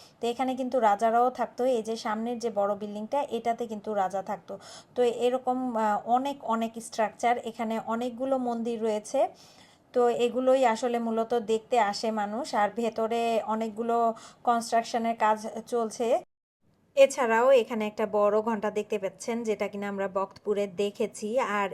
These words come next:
এই দরবার স্কয়ারটাও কিন্তু হ্যার-, ওয়ার্ল্ড হেরিটেজ, আহ, সাইটে স্বীকৃত। আর এটা দুই হাজার পনেরো সালে কিন্তু ভূমিকম্পে কিছুটা,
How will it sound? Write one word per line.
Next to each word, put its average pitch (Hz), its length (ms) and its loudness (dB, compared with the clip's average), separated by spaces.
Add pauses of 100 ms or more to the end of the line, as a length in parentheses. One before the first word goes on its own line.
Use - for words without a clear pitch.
(100)
এই 247 240 2
দরবার 208 400 0
স্কয়ারটাও 208 580 -2
কিন্তু 240 560 -4 (320)
হ্যার-, 214 380 0
ওয়ার্ল্ড 214 300 2
হেরিটেজ, 208 640 -4
আহ, 202 380 0
সাইটে 202 600 -2
স্বীকৃত। 190 580 -10 (300)
আর 196 320 0
এটা 226 280 -2
দুই 226 260 -2
হাজার 233 240 -2
পনেরো 233 400 -4
সালে 226 320 -4
কিন্তু 214 440 -4
ভূমিকম্পে 202 640 -4
কিছুটা, 196 520 -6